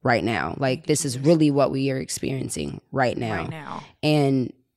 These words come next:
Speaker 1: not trying to have a platform where we're putting on something.
Speaker 2: Yep. Yep.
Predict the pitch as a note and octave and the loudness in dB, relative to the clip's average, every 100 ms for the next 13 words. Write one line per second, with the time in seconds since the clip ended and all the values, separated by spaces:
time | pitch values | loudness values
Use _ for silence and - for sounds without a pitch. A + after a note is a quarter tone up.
0 | - D3+ D#3+ D#3+ - E3+ D#3 D#3 D3 - | 0 4 6 4 2 2 4 4 2 2
1 | C#3+ C3+ C#3+ C3+ C3 - D3 - C#3 C3+ | 0 2 0 0 0 4 4 2 0 0
2 | C3+ C3 C3 C3 - - C#3+ C3+ - C#3+ | 0 0 0 0 2 4 4 2 2 2
3 | C#3+ A#2 - - D#2 D#3 E3+ F3+ - _ | 2 0 -4 -4 -4 -4 -4 -6 -10 _
4 | _ _ _ _ - E3+ F3 | _ _ _ _ -8 -6 -4